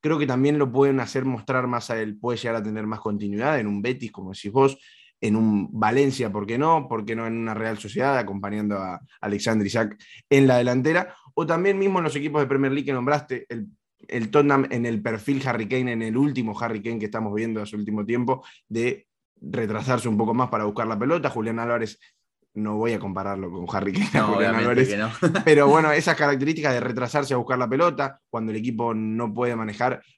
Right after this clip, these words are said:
Speaker 1: buscarla, hacer ese, esa conexión y aquel que pueda comandar, eh, un ataque, ¿por qué no?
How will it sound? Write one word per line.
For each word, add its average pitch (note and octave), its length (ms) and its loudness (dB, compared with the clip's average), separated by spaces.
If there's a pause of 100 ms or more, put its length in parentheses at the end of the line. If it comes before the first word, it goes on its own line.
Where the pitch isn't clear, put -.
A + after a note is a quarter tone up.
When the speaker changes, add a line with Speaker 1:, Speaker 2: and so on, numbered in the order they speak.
Speaker 1:
buscarla, C3 500 2
hacer C3+ 240 2
ese, A#2 320 -4
esa A#2 220 -4
conexión B2 640 -4 (160)
y G2+ 360 -8
aquel G#2+ 380 -2
que G#2 300 -2
pueda A2+ 340 0
comandar, G#2+ 640 -2 (320)
eh, F#2 180 -4
un A#2 180 0
ataque, B2+ 540 -2 (280)
¿por A2+ 160 -2
qué A#2+ 140 -2
no? C#3+ 260 0